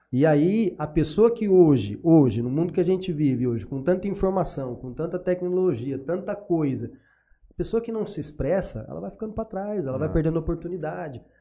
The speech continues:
Speaker 1: Então, isso também vai fazer muita diferença lá na frente. Então, é pai e mãe. Criança é pai e mãe. E, às vezes, em alguns casos,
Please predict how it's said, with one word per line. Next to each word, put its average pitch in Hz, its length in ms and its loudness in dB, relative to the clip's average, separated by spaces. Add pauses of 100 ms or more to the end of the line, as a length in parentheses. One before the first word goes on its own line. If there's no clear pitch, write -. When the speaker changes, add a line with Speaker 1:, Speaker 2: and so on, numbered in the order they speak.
(120)
Speaker 1:
Então, 180 260 -4
isso 202 120 -6
também 220 320 0
vai 202 160 0
fazer 151 280 0
muita 139 260 -2
diferença 123 440 -4
lá 117 100 -6
na 113 100 -6
frente. 110 420 -10
Então, 208 220 -8
é 269 60 -2
pai 262 240 -4
e 285 40 -4
mãe. 123 320 -4
Criança 202 600 0
é 190 100 -2
pai 196 280 -4
e - 20 -2
mãe. 147 240 -4
E, 202 60 2
às 170 240 -2
vezes, 233 600 2
em 226 40 -2
alguns 208 340 -6
casos, 190 760 -6